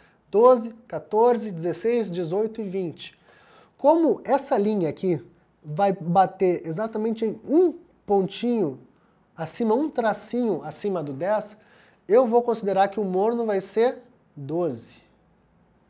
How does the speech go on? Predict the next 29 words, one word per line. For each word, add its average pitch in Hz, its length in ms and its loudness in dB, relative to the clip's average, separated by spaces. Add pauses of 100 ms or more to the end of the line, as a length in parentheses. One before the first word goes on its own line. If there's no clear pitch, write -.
(1200)
Ok? 285 340 -2 (520)
Então, 202 200 -2
doze 247 420 6
graus 208 360 2
Celsius. - 600 -2 (720)
Agora, 226 560 6
se - 140 -10
eu 277 60 0
for 269 160 4
olhar 247 160 6
o 240 60 6
superquente, 247 880 0
que - 100 0
é 202 60 6
a 208 80 8
curva 208 400 2
três, 175 420 0
né? 139 220 -10
A, 165 80 2
A 196 260 6
um, 269 240 2 (160)
lembrando, 190 540 0 (260)
é 160 80 -4
o 165 80 2
morno, 277 520 4
curva 185 360 -2
dois 170 540 0 (320)
é 170 180 4
o 151 480 0